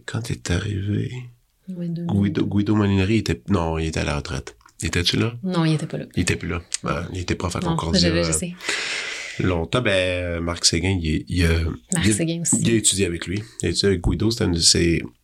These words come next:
Speaker 1: une de ses grandes inspirations. Il a fait toute une série sur Guido. Euh,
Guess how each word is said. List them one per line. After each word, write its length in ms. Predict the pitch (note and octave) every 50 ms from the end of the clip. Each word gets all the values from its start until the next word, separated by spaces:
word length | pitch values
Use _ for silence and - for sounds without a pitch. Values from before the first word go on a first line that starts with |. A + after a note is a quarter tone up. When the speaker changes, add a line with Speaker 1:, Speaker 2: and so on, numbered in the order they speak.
| _ - - - -
Speaker 1:
une 100 | - E2+
de 180 | D#2+ E2+ E2 D#2+
ses 800 | - - - - D2+ D2 C2 B1+ - G1+ - - - G1+ A1+ -
grandes 340 | E2 - - F2 F2+ F2+ F#2
inspirations. 520 | F2 E2+ - - F#2+ E2+ E2 D#2 - -
Il 60 | G2
a 40 | E2+
fait 80 | E2 F2
toute 200 | - G2 - -
une 120 | F#2 E2
série 340 | - - - E2+ E2 E2 E2
sur 140 | - - F2
Guido. 480 | E2 E2+ E2+ E2+ E2 E2+ E2+ F2 E2+ D#2+
Euh, 100 | E2